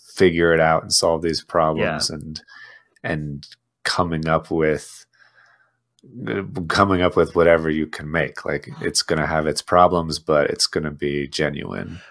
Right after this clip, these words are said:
Speaker 2: It'll be genuine. Let's just try. I think that's important right now. Um, I don't know if that will happen. I think it should happen.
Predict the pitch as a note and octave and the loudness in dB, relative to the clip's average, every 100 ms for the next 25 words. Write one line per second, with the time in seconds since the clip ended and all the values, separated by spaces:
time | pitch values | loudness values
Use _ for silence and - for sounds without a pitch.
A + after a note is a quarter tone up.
0 | - - C#3+ C#3 D3+ C#3 C3+ A#2+ A2+ G#2+ | -10 0 4 6 6 4 2 2 2 0
1 | G#2 A2+ - C#3+ - - C#3+ C3+ C3+ C3+ | -2 -2 0 0 0 0 6 8 8 6
2 | C#3+ D3+ D3+ - A#2+ A2+ A2 F#2+ G#2+ G2+ | 4 6 2 2 0 0 -4 -2 0 0
3 | G#2+ F#2+ F#2+ G2 F#2 - - - - - | -2 -4 -2 0 -2 -6 -20 -20 -18 -2
4 | G#2 F#2+ E2+ E2+ - _ _ _ _ _ | 0 2 0 -6 -14 _ _ _ _ _
5 | _ _ _ _ - B2+ B2 G2+ A2 G#2+ | _ _ _ _ 2 6 6 6 4 6
6 | G#2 G2 - - - A2+ F#2 G2 G2 E2+ | 6 2 -6 -12 -2 0 0 -6 -10 -2
7 | B2+ C#3 - G#2+ F#2+ - - - C3 A#2 | 6 8 8 2 -4 -6 -10 -6 -2 -2
8 | - A2 E2+ D#2+ - - A2 F#2 - G2+ | -2 -6 -6 -6 -4 -2 0 -2 -4 -6
9 | F2+ E2+ F#2 F#2 | -6 -4 -4 -4